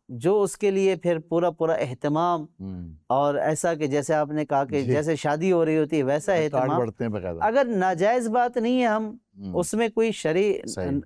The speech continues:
Speaker 1: طور پر ناجائز بات نہیں، ہم اس کو ناجائز نہیں کہیں گے۔
Speaker 2: ٹھیک ہے۔
Speaker 1: لیکن بات یہ ہو رہی ہے کہ ایسا کام نہ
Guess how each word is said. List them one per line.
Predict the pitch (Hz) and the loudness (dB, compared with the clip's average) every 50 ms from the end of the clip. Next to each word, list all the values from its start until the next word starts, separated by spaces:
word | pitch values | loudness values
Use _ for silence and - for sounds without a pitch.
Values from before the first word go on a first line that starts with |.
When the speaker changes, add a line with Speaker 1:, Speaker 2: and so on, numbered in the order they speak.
| _ _ - | _ _ -2
Speaker 1:
طور | 180 185 196 | 0 0 0
پر | 190 196 220 190 | 0 0 -2 0
ناجائز | 156 151 143 131 143 165 185 202 202 | 0 0 -2 0 2 2 2 2 0
بات | 196 208 202 196 196 - | 2 2 2 2 0 -2
نہیں، | 220 240 233 | -4 -4 -2
ہم | 214 | -4
اس | 190 180 - | -4 -6 -2
کو | - 185 | -2 0
ناجائز | 156 151 151 151 147 160 180 202 202 190 | 0 2 0 0 2 2 0 0 2 0
نہیں | 202 196 190 190 196 190 160 | 0 2 2 2 2 0 0
کہیں | 147 123 113 113 107 101 | -2 -4 -4 -4 -8 -10
گے۔ | 101 104 | -12 -12
Speaker 2:
ٹھیک | _ - 120 104 - 98 | _ -4 -4 -4 -4 -6
ہے۔ | 87 - | -4 -2
Speaker 1:
لیکن | 170 190 185 247 | -2 0 0 -2
بات | 208 151 175 196 220 240 - 233 | -2 0 2 2 2 2 0 -2
یہ | 208 240 285 277 | 0 2 4 4
ہو | 247 240 | 4 4
رہی | 240 240 240 | 2 2 0
ہے | 247 | 0
کہ | 233 233 | 0 0
ایسا | - - 214 - - 226 | 0 0 0 0 0 -2
کام | 208 - 208 202 196 190 | -2 0 0 0 0 0
نہ | 185 202 | 0 -2